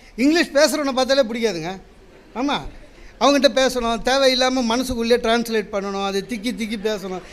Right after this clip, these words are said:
எதுக்கு? துஷ்டனை கண்டா தூரம். நமக்கு நல்லா தான் போயின்னு இருந்ததுங்க, நல்லா தான் போயின்னு இருந்தது. எங்க ஆபீஸ்ல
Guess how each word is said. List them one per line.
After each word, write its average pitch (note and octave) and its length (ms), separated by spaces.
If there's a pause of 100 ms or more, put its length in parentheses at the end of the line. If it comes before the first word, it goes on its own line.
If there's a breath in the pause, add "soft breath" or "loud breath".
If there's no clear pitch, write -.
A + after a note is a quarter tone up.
(200 loud breath)
எதுக்கு? C#4 920
துஷ்டனை C#4+ 440
கண்டா B3+ 280
தூரம். A#3+ 360 (3750)
நமக்கு F#3 400 (1700)
நல்லா F4 380
தான் E4 120
போயின்னு D#4 140
இருந்ததுங்க, A#3+ 720 (520)
நல்லா C#4+ 260
தான் D4+ 220
போயின்னு C4+ 200
இருந்தது. D#3+ 340 (580 soft breath)
எங்க B3+ 220
ஆபீஸ்ல D4 440